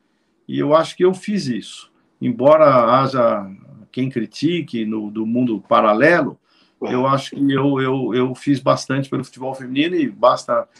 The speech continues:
eu, as mensagens que eu recebi quando deixei das próprias atletas, porque eu falo, eu trabalho pra atleta, eu não trabalho pra política,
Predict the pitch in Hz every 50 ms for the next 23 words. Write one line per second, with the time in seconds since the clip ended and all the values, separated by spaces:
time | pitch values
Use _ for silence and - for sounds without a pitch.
0 | _ _ _ _ _ _ - 117 104 104 98 - 110 98 113 131 127 123 123 -
1 | 135 135 131 123 - 123 117 113 117 113 - - 117 107 107 113 131 139 135 123
2 | 120 120 110 113 113 113 107 - - 123 135 135 123 - 107 107 - - - -
3 | - - 123 117 110 117 110 - - 127 131 135 135 131 127 - - 151 147 147
4 | 147 123 123 127 123 - 143 139 139 - 156 160 156 - 185 180 175 - - 123
5 | 127 131 120 - - _ _ _ _ _ _ _ _ _ _ _ _ _ _ _
6 | - 113 123 135 139 135 139 131 113 104 113 131 160 180 185 180 - 160 143 -
7 | - _ 131 123 120 123 120 113 - - - 101 98 -